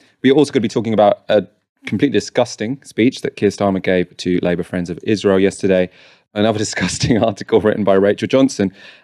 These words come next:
uh, a story about a disgusting man, Stanley Johnson.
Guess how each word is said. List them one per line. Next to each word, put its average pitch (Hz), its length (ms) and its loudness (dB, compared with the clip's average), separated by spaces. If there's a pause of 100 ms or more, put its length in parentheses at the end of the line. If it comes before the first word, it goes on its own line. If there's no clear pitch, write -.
uh, 104 340 -2
a 123 80 2
story 131 220 2
about 107 140 2
a 101 40 0
disgusting 104 420 -2
man, 92 340 -2
Stanley 90 280 -2
Johnson. 82 380 -8